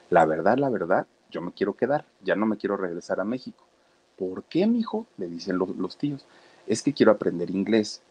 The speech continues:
y, la verdad, quiero estudiar aquí mi preparatoria. Ya terminé mi secundaria, la saqué con buen promedio, ahora quiero estudiar la preparatoria,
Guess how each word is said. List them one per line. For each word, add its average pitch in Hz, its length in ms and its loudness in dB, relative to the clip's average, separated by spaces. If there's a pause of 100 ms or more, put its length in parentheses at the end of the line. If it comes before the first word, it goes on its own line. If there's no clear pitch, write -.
y, 165 260 -2
la 82 120 0
verdad, 82 320 4
quiero 95 140 0
estudiar 78 360 -4
aquí 82 200 -6
mi 90 100 -2
preparatoria. 139 720 2 (260)
Ya 85 160 0
terminé 95 360 0
mi 95 120 0
secundaria, 151 640 2 (100)
la 87 160 -4
saqué - 300 -14
con 95 160 -6
buen 101 160 -8
promedio, 131 440 -2 (260)
ahora 95 280 0
quiero 98 200 -10
estudiar 87 380 -10
la 90 80 -8
preparatoria, - 680 -4